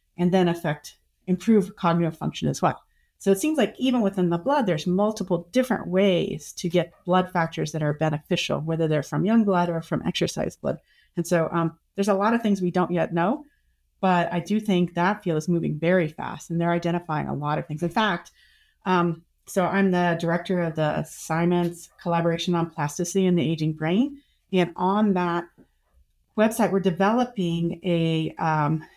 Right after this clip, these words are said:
basically a page that can show you what are the factors and what has it been shown to be associated with, because we're very interested in slowing cog-, normal cognitive aging, and blood factors seem to be one of the really, um,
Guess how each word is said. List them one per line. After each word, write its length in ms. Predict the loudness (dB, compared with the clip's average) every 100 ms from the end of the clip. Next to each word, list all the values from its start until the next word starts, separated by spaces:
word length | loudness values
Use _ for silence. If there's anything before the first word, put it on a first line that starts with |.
| _ _ 2
basically 440 | 4 2 2 2
a 60 | 0
page 340 | 0 0 2
that 100 | 0
can 100 | -2
show 220 | 0 0
you 180 | 2 2
what 200 | 2 0
are 80 | 2
the 80 | -2
factors 720 | -2 -6 -2 -2 0 -2 -4
and 140 | -2 2
what 100 | 2
has 120 | 2
it 160 | -2
been 100 | -2
shown 300 | -2 2 0
to 80 | 0
be 140 | -4 -4
associated 520 | 0 -2 -2 -10 -12
with, 140 | -16 _
because 180 | -4 0
we're 140 | 0
very 300 | 2 2 2
interested 420 | 2 0 0 -2 -2
in 220 | -2 -4 _ -18
slowing 480 | -2 2 2 2
cog-, 320 | -2 -2 0 2
normal 300 | 2 2 0
cognitive 440 | -2 0 2 2
aging, 400 | 2 2 0 -2 _ _ 2
and 240 | 2 2
blood 180 | 0 2
factors 320 | 0 0 -4
seem 140 | -4 -6
to 80 |
be 160 | -4 -2
one 160 | 0 0
of 80 |
the 100 | 0
really, 420 | 0 0 0 -2 -4
um, 280 | -4 -4